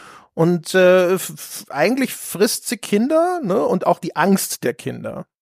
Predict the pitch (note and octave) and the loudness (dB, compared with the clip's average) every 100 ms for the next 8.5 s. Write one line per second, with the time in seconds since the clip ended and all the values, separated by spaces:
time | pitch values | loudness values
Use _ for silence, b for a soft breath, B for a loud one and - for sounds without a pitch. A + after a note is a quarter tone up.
0 | _ D3 C3+ - D3+ F#3+ - E3 D#3 - | _ -8 -6 -2 -2 -2 -2 -2 -2 -4
1 | - E3+ A3 G#3 F3+ F3 E3+ E3 D#3 - | 2 4 2 2 0 0 -4 -2 -4 0
2 | D#3 B3 - A3+ A3 G#3+ G3 F3+ F3 D#3+ | 0 0 0 2 4 4 2 0 -2 0
3 | D#3+ D#3+ D#3 D#3 D#3+ - D3 D3 G3 E3 | 0 0 0 2 2 0 0 2 2 0
4 | D#3 D#3 C#3 D#3 D#3+ - - B2 F3 E3+ | -4 -6 -8 -6 -4 -2 0 2 2 0
5 | - C#3 - C#3 D3+ G3 - - D#3+ D3 | -4 -4 -6 2 4 4 2 -6 -2 -2
6 | F3+ G#3 - E3+ E3+ F3 E3 D#3 D3+ G#3 | -2 -2 -2 -2 -4 -2 0 0 2 2
7 | G#3 G#3+ F#3 D#3 D#3+ D3 D3 E3 D3 - | 4 2 0 0 0 0 -6 0 -2 -2
8 | E3 C#3 C3 C3 - | -6 -2 0 -2 -4